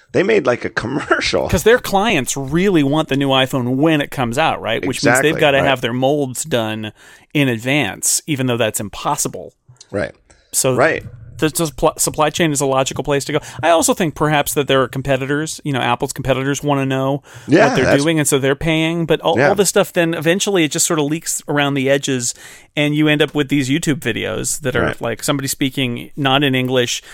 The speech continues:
Speaker 2: posted on a YouTube site or even, like, on a Chinese, um, social network. I, I, there was a, an iPhone six video on, on one of the Chinese social networks that got reposted to YouTube. And, you know, yeah, it's not Mac Rumors paying these people.
Speaker 1: Right.
Speaker 2: It's not Mark, Mark Gurman isn't <laughs> paying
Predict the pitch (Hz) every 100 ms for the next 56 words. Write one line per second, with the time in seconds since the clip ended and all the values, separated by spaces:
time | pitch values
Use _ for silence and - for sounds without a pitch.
0 | - - 143 147 139 135 131 123 143 143
1 | 151 156 147 143 170 160 160 147 131 135
2 | 117 120 143 135 151 165 175 - 156 139
3 | 139 - 156 - 165 - 175 160 151 -
4 | 147 156 147 143 131 131 135 135 139 143
5 | 135 131 - - - - 156 - - 139
6 | 139 143 143 135 127 - 139 131 131 127
7 | 127 123 117 113 294 - 151 131 151 -
8 | 113 113 107 - 107 - 131 117 120 127
9 | - 113 - 113 - 110 - - - -
10 | - - 160 151 143 - 165 139 175 170
11 | 123 - 202 147 156 - 147 156 110 98
12 | - 123 127 110 - 113 - 104 - 104
13 | - - - - - - 156 170 147 151
14 | 165 160 131 151 156 143 117 110 127 -
15 | -